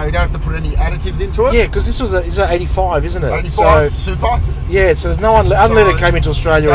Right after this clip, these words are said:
Speaker 2: in
Speaker 1: this is got,
Speaker 2: eighty-six.
Speaker 1: yeah, so we've got the, you know, everything's been done. It just rock up, pump unleaded. Right, so I'm gonna, we're getting on the motorway here.
Speaker 2: We're on the on-ramp,
Speaker 1: Let's,
Speaker 2: so
Speaker 1: um,
Speaker 2: let's, uh,
Speaker 1: so what we'll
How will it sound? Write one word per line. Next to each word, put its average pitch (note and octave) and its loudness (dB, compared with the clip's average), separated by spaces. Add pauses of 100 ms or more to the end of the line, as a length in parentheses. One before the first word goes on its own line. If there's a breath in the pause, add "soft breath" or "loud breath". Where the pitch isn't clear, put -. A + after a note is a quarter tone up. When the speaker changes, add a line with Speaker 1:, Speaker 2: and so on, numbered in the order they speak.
(120)
Speaker 2:
in C#3+ 2
Speaker 1:
this C3+ 0
is - 0
got, - 4
Speaker 2:
eighty-six. - 0
Speaker 1:
yeah, A#3+ -2
so - 0
we've - -4
got C#4 -2
the, C4+ 2 (220)
you - 0
know, - 0
everything's - 2
been - 2
done. F#3 2
It - 0
just - 0 (420)
rock A3 2
up, G3+ 2 (100)
pump A3 2
unleaded. - 2 (1120)
Right, F3+ -2
so F#3 -4
I'm E3 -2
gonna, F#3+ -2
we're - -2
getting G#3+ 0
on F#3+ -2
the - -2
motorway D3+ -2
here. - -4
Speaker 2:
We're - -2
on D3+ -2
the C3 -4
on-ramp, B2+ -4
Speaker 1:
Let's, A#2+ -4
Speaker 2:
so D#3 -4
Speaker 1:
um, D3 -2
Speaker 2:
let's, - -4
uh, A#2+ -2
Speaker 1:
so C3 -4
what D3 -4
we'll B2 -4